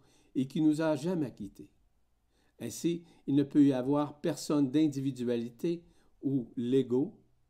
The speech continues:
se manifeste. Or, il est temps de le reconnaître, afin de tourner votre regard vers l'intérieur, en faisant confiance en ce qui vous êtes intérieurement, au lieu de croire ce qui se manifeste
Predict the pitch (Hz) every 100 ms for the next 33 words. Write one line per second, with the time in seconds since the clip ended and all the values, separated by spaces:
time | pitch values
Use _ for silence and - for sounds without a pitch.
0 | _ _ _ _ _ - 120 104 90 101
1 | 160 - - _ _ _ _ _ 147 160
2 | 180 170 - _ 151 139 147 143 131 104
3 | - _ _ - 127 131 127 120 117 101
4 | 95 - - _ _ _ _ _ _ _
5 | _ _ _ - 135 170 156 151 160 160
6 | 180 160 156 170 151 147 156 151 147 151
7 | 151 _ _ _ - 131 180 139 123 -
8 | 104 95 90 101 _ _ _ _ _ -
9 | 139 - 156 151 147 147 139 156 147 156
10 | - - 139 139 139 - 233 214 185 151
11 | 156 - 139 135 127 120 113 104 107 139
12 | - _ _ - 147 156 185 165 147 -
13 | 156 147 156 156 _ _ - 151 139 -
14 | 156 139 135 - 147 143